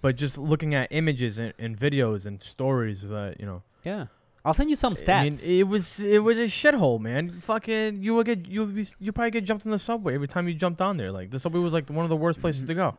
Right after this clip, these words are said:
Speaker 2: It was
Speaker 1: And
Speaker 2: definitely
Speaker 1: now,
Speaker 2: risky.
Speaker 1: what makes it worse now
Speaker 2: Mm-hmm.
Speaker 1: is that people have the Citizen app, th-, with the, you know, the Citizen app.
Speaker 2: Yep.
Speaker 1: So all these crimes are popping in the city, and everyone's looking at it, they're like, "Oh fuck, man, New York, you
Speaker 2: Yeah.
Speaker 1: know,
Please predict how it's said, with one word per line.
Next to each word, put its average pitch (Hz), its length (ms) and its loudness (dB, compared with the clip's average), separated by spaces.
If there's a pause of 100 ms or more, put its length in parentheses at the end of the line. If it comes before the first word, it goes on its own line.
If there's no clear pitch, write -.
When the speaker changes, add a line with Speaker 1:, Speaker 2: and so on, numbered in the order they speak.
(100)
Speaker 2:
It 156 120 2
was 151 180 0
Speaker 1:
And - 80 -18 (320)
Speaker 2:
definitely 147 220 4
Speaker 1:
now, 196 160 6
Speaker 2:
risky. 143 300 2
Speaker 1:
what 139 100 4
makes 160 240 4
it 185 100 4
worse 156 380 2
now 147 380 -2 (280)
Speaker 2:
Mm-hmm. 131 160 -4
Speaker 1:
is 117 180 -2
that 110 320 -2 (400)
people 143 200 0
have 135 160 2
the 127 80 -4
Citizen 139 460 2
app, 92 160 -6 (280)
th-, 110 120 -10
with 107 160 -8
the, 101 320 -8
you 143 100 -4
know, 151 100 2
the 120 80 -2
Citizen 98 360 -8
app. 87 80 -14 (160)
Speaker 2:
Yep. 151 200 -2 (1700)
Speaker 1:
So - 180 -4
all 131 220 2
these 151 200 2
crimes 151 360 -2
are 139 60 0
popping 151 400 -4
in 131 40 -4
the 123 80 -6
city, 170 280 -6
and 123 80 -2
everyone's 127 240 -2
looking 135 200 -4
at 123 40 -6
it, 113 60 -8
they're 117 100 -8
like, 98 160 -14 (100)
"Oh 120 140 -12 (160)
fuck, 117 260 -14
man, 104 140 -10
New 110 60 -6
York, 117 180 -6
you 123 60 -10
Speaker 2:
Yeah. 110 60 -8
Speaker 1:
know, 107 220 -8